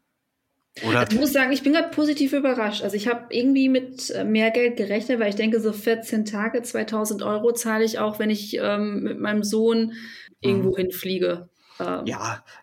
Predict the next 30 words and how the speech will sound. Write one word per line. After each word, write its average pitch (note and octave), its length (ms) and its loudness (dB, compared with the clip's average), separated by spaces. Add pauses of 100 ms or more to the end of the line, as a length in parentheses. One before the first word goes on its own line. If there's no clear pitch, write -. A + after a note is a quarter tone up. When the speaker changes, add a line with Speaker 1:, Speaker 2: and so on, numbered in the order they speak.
(140)
Speaker 1:
deswegen, A#2+ 320 0
Speaker 2:
ne? C#3 60 2
Speaker 1:
das C#4+ 200 2
ging C3+ 200 0
auch. A#2 220 -2 (260)
Und F#3 200 0
auch D#3 220 2 (300)
Familien E3 600 -2
und D3 100 -4
sowas C#3+ 380 0
funktioniert B2+ 640 -4
auch. D#3+ 300 0
Also A#2+ 280 -2
da A#2 100 -2
geht A#2 280 -2
auch, D3+ 380 0 (420)
waren A#2+ 220 0
auch C3 300 0
welche B2+ 260 -2
da. B2+ 260 2
Und B2+ 440 -2
ich G#2 240 -6
glaub, A#2 200 2
das - 180 -4
Las A2+ 220 -2
Pla-, - 240 -2 (180)
Plaitas A2 600 0
hat G#2 100 -10
sogar G#2+ 200 0
Kinderbetreuung. G2 1040 -4